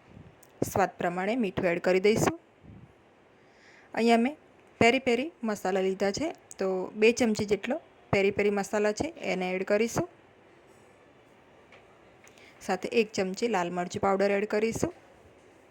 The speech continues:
ચીલી ફ્લેક્સ છે એક ચમચી,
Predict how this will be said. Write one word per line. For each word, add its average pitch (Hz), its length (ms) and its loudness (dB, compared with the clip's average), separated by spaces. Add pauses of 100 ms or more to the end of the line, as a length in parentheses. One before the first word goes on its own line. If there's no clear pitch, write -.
(2750)
ચીલી 254 220 2
ફ્લેક્સ - 380 -4
છે - 280 -2
એક - 160 -8
ચમચી, 202 460 -2